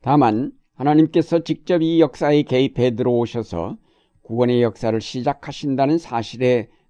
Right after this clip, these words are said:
감격하였을 뿐입니다. 그 역사가 얼마나 오래 걸릴지 모르지만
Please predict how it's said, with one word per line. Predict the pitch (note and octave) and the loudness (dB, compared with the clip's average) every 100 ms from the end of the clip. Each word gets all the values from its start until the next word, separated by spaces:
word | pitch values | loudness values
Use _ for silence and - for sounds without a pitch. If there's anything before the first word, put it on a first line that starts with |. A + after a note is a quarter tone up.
| - | -6
감격하였을 | A2 A2+ G#2+ B2 B2+ A#2+ A#2+ - C#3+ | -2 -2 -2 -4 -2 -4 -4 -4 -8
뿐입니다. | - A#2+ G2+ G2 E2 - _ _ _ _ _ _ _ _ | -6 -8 -8 -8 -14 -18 _ _ _ _ _ _ _ _
그 | - D3 | 0 2
역사가 | D3 - D#3+ | 2 2 4
얼마나 | D3 C#3+ C#3+ C#3+ | 6 6 4 4
오래 | C3+ C3+ C3+ | 4 4 4
걸릴지 | C3 B2+ C3 B2 C#3 | 2 2 -2 -4 -4
모르지만 | B2 B2+ A2 A2 E2+ E2+ | -2 -2 -4 -6 -8 -10